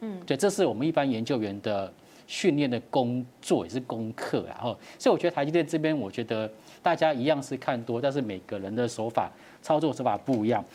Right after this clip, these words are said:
Speaker 2: 所以如果你也这么认同的话，我觉得现在它很贵嘛，对不对？刚刚我还跟志颖讨论，台积电六百多块，联电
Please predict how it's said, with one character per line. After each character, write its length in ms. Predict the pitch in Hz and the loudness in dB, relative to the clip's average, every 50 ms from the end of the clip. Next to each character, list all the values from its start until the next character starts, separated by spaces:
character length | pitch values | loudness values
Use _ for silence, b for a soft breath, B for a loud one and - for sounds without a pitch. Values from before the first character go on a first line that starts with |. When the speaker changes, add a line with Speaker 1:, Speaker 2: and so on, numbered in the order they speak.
| B B B | B B B
Speaker 2:
所 140 | B - 247 | B 2 2
以 40 | 220 | 4
如 100 | 254 262 | 4 4
果 120 | 254 208 | 4 4
你 140 | 170 175 208 | 4 4 2
也 100 | 190 156 | 2 2
这 120 | - 220 | 2 2
么 100 | 196 165 | 2 4
认 240 | 165 185 196 165 143 | 4 4 4 4 2
同 240 | 135 - 113 113 123 | 0 -2 -2 0 2
的 100 | 135 131 | 2 2
话， 220 | - - 160 135 | 4 4 4 4
我 200 | 113 101 107 104 | 2 0 -2 -4
觉 280 | - - - 127 139 156 | -4 -2 0 2 2 2
得 260 | 156 - 107 101 101 - B B B B B | 2 0 -2 -2 -2 -6 B B B B B
现 120 | - - 180 | -6 -2 0
在 60 | 185 | 0
它 120 | 151 175 | 2 0
很 120 | 160 117 98 - - | 0 -2 -4 -4 0
贵 160 | - 139 110 | 0 0 0
嘛， 100 | 101 95 | 0 -4
对 100 | - 131 | -4 -2
不 60 | 120 | -2
对？ 40 | 107 | 0
刚 180 | - 139 139 143 | 0 0 2 2
刚 120 | 156 143 | 2 2
我 80 | 117 107 | 2 2
还 120 | 110 113 | 0 0
跟 180 | - 123 123 123 | 0 -2 -2 -2
志 140 | - 139 127 | -2 -4 -4
颖 80 | 110 | -2
讨 160 | - 107 92 | -2 -4 -2
论， 140 | 107 123 110 - B B B B B B B | -2 -2 -2 -4 B B B B B B B
台 140 | - 127 123 | -4 -4 0
积 160 | 123 151 151 | 2 2 2
电 240 | 139 160 147 127 127 | 4 2 2 2 2
六 120 | 143 127 | 0 0
百 160 | - 104 95 95 | 0 0 -2 -2
多 180 | - 117 113 | -2 -4 -2
块， 240 | 110 - 135 107 87 - - - B B B B B B B | 0 2 2 2 0 -4 -12 -20 B B B B B B B
联 180 | - 120 127 135 | -2 -2 0 2
电 320 | 135 160 151 127 120 | 2 2 2 2 2